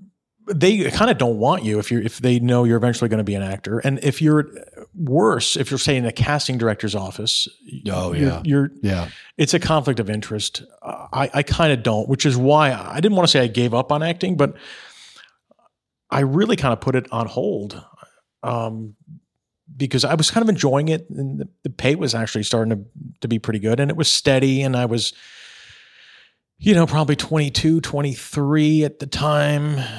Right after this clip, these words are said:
Speaker 2: And you said you took a hundred thousand dollar a year pay
Speaker 1: Oh, well,
Speaker 2: cut?
Speaker 1: eventually, yeah.
Speaker 2: And
Speaker 1: Um,
Speaker 2: you're, that's at twenty-six?
Speaker 1: At twenty-six, I was, well, 'cause you're on tour, you're making per diem as well.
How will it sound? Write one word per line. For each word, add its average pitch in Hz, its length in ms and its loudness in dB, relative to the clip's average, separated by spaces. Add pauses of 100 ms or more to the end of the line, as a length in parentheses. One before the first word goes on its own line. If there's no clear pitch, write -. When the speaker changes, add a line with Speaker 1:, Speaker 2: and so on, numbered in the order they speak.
(260)
Speaker 2:
And 110 140 0
you 113 80 0
said 123 220 0
you 113 60 -2
took - 200 -4
a 87 80 -4
hundred 120 540 -6
thousand 110 440 -2
dollar 104 300 -2
a 101 60 -2
year 98 180 -2
pay 98 220 -4
Speaker 1:
Oh, 120 120 0
well, 117 180 4
Speaker 2:
cut? 120 100 0
Speaker 1:
eventually, 113 480 -2
yeah. 113 560 -4 (480)
Speaker 2:
And 127 180 2
Speaker 1:
Um, 143 80 0
Speaker 2:
you're, 147 140 4
that's - 280 -2
at 101 140 -8
twenty-six? - 1400 0
Speaker 1:
At 135 80 -2
twenty-six, 185 560 2 (140)
I 135 180 0
was, 156 320 0 (540)
well, 226 120 4
'cause - 220 2
you're 233 120 0
on 220 120 0
tour, 143 420 2
you're 123 140 2
making 123 320 0
per - 140 -4
diem 107 340 -2
as 98 120 -8
well. 98 520 -8